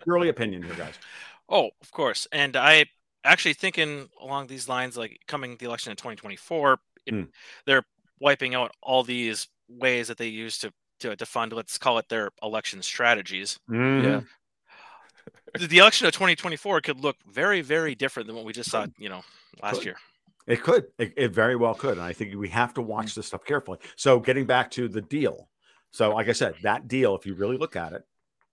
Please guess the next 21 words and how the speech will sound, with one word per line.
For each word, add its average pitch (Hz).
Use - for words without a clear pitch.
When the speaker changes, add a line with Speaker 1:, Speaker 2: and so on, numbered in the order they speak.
Speaker 1:
between 117
Yellen 117
and, 120
and, 117
and, 113
and, 110
and, 107
uh, 113
Powell 117
is 107
very 113
much 123
a 110
bullish 110
sentiment 117
for 107
the 104
twenty 95
twenty-four 82
election 110
cycle. -